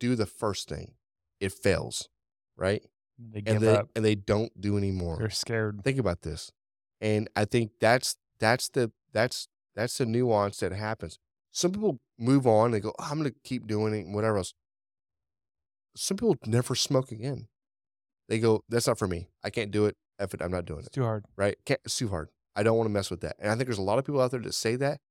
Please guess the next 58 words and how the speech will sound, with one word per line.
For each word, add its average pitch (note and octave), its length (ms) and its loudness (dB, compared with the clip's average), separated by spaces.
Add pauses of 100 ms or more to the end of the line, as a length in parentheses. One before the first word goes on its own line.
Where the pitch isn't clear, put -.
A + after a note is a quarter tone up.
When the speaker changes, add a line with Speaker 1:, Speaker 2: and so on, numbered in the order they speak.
(200)
Speaker 1:
And G2 100 -4
all G#2+ 160 6
I - 20 8
wanna C#3+ 180 2
say B2+ 200 -2
to A#2 60 -4
you A2 180 -4
people A#2+ 400 -6
is, G2 340 -2 (480)
uh, F2+ 440 2
Speaker 2:
Try B2+ 180 -4
again. C#3+ 280 -4 (580)
You D3 100 -6
can A3 120 0
do A3+ 200 2
this. G3+ 340 -4
Speaker 1:
Let's F2 340 -4
go. - 520 0
Speaker 2:
Yeah. F3 180 -2 (460)
All D3+ 80 4
right. C3 180 6
So C3 140 2
he F#3+ 240 6
is E3 220 4
in C#3 200 0
the, B2+ 180 0
like B2+ 120 -2
you A#2+ 60 -8
said, B2+ 220 -2
he's B2+ 160 -2
in C#3 120 0
the A#2 80 0
running A2+ 220 0
for A2+ 120 -10
the A#2+ 40 -4
end A2 100 -2
of A2 60 -8
the A2+ 60 -6
year. A2+ 120 0
If A2 120 -2
you D3+ 120 2
wanna D3 120 4
be C3+ 160 2
in C3+ 100 2
the B2+ 80 0
running, B2+ 320 2 (540)
all A2 100 -2
you C3 160 -4
gotta C#3 220 0
do C#3+ 120 2
is B2+ 100 2
send C#3 200 2
in C3 100 4
a A#2+ 60 4
win C3+ 260 4
or C3 160 4
a B2 60 0
fail. C3 320 2